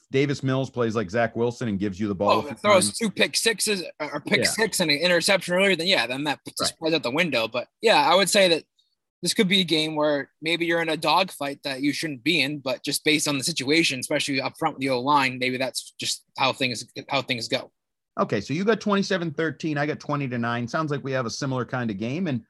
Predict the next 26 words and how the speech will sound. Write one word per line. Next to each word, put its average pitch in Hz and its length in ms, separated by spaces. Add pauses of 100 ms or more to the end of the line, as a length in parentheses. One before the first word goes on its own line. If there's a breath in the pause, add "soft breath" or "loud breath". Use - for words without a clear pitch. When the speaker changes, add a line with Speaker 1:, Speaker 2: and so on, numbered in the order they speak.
(600)
Speaker 1:
the 104 80
Patriots 151 760 (440)
get 110 300
to 123 420 (140)
two 147 400
and 127 420 (180)
three 165 280
on 127 100
the 120 80
season. 208 140
Speaker 2:
Two 254 40
and - 80
three. 220 400
Speaker 1:
Ev-, 214 160 (720)
everything's 254 400
awesome 240 340
again. 113 540 (180)
Speaker 2:
Well, 220 140
until 190 320
you 190 80
face 185 300
Dallas 143 480
at 120 100
home 120 240 (460)
next - 180
week. - 160